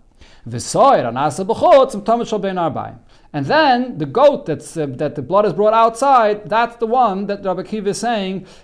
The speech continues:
is brought with the Tomet Shal Bein Arbayim. So the question is regarding the Par Ha'ila. Where does it belong? With the Tomet Shal Shachar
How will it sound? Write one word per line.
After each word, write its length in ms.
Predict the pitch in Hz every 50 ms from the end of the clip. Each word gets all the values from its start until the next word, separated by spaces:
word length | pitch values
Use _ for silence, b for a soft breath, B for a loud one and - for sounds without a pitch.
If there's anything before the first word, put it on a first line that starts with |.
| B -
is 140 | 180 156
brought 520 | 139 170 214 214 196 185 180 180 - - - -
with 240 | 147 170 180 - -
the 160 | 175 175 165
Tomet 300 | 170 - 180 190 190 185
Shal 100 | - 175
Bein 160 | 156 175 175
Arbayim. 500 | 170 165 160 147 156 151 143 139 131 131 - _ _ _ _
So 120 | - -
the 80 | 190 208
question 340 | 208 220 247 240 240 - 233
is 140 | 240 196 170
regarding 340 | 208 214 226 233 226 226
the 80 | 214 190
Par 380 | - - 190 202 196 196 196 147
Ha'ila. 520 | 156 180 170 160 160 143 147 135 - -
Where 180 | 147 160 214 233
does 120 | 233 190
it 80 | 180 170
belong? 360 | 165 180 170 151 131 120 117
With 100 | 120 120
the 60 | 131
Tomet 260 | 127 - 139 135 131 131
Shal 100 | - 123
Shachar 600 | - - 185 220 220 214 233 220 214 208 202